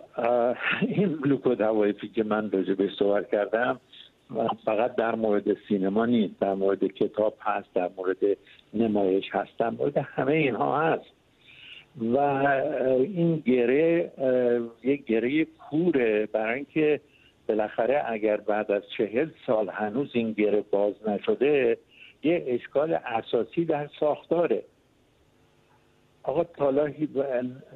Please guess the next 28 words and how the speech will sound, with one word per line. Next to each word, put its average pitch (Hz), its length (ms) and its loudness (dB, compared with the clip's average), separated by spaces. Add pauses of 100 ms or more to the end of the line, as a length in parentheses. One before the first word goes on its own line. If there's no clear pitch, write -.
نه 139 500 0
انقلابی 123 600 0
با 117 160 2
یه 113 160 2
کتاب 113 480 -2 (120)
شده 113 220 0
یا 107 320 2
با 101 180 0
یه 101 220 -4 (160)
فیلم 107 540 -6
یا 104 400 2 (340)
با 110 80 2
یه 110 280 2 (240)
چیز 113 140 -4
موسیقی 113 600 -6
یا 113 140 0
با 110 180 0
یه 107 120 2
تئاتر، 113 460 -2 (540)
همیشه 175 600 -4
زیربنای 170 720 0
هر 156 360 0
حرکت 147 540 0
اجتماعی 151 800 0 (240)
اقتصاده. 160 760 -2 (1120)
حالا 170 440 2
اینکه 190 280 -4
این 180 280 -2